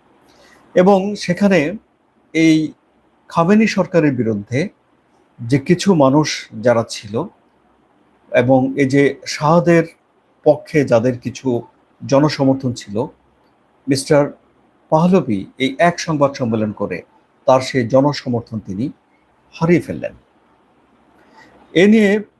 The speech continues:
আহ, বিশ্লেষকরা নানানভাবে ঘটনাটিকে ব্যাখ্যা করেছেন এবং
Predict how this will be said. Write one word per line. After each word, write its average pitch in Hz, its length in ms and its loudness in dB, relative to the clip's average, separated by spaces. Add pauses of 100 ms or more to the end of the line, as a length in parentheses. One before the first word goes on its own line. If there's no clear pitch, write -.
(340)
আহ, 120 360 0 (460)
বিশ্লেষকরা 175 640 -2
নানানভাবে 156 640 2
ঘটনাটিকে 117 580 -4
ব্যাখ্যা 107 300 -4
করেছেন 147 440 -6 (560)
এবং 165 400 2